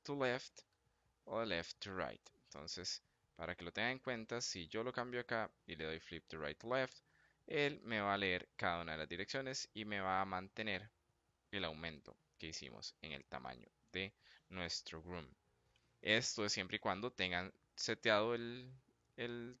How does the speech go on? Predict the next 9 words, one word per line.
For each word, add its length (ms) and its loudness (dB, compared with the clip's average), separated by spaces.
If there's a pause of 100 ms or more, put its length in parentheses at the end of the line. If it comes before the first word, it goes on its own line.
tipo 280 -2
de 80 2
height 420 0 (380)
para 300 8
que 160 0
lea 180 6
el 100 4
del 140 2
groom. 240 -4